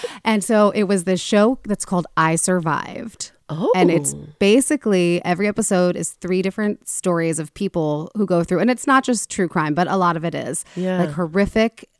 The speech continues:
Speaker 2: events, but they survived, and they're the ones telling their own story. And so I found this, like, amazing show where I can watch the,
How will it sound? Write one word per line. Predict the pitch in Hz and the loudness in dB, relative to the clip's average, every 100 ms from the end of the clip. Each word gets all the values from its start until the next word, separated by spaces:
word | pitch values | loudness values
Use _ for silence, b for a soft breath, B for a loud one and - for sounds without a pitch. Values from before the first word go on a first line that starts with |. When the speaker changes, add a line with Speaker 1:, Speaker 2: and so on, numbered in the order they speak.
| - | -4
Speaker 2:
events, | 190 202 180 | 0 2 2
but | - 175 - | 0 -2 -2
they | 160 175 | -2 0
survived, | - 165 151 208 151 | 0 0 4 4 4
and | 165 165 | 0 0
they're | 185 180 | 2 2
the | |
ones | 160 165 156 | 0 0 -2
telling | - 160 160 | -2 -2 0
their | 160 | -2
own | 160 | -2
story. | 156 - 202 165 123 113 190 - b b b b b b | -4 -2 0 0 -4 -6 -8 -10 b b b b b b
And | 196 196 | -2 2
so | 190 | 2
I | 175 | 2
found | 185 175 185 175 | 2 2 2 -2
this, | 196 | -6
like, | 220 208 | -6 -2
amazing | 196 196 190 202 | 2 2 2 0
show | 190 240 214 | 0 2 4
where | 196 | 4
I | 185 | 2
can | 180 180 | 0 0
watch | 165 170 185 - - | 2 2 2 -2 -8
the, | 196 | -8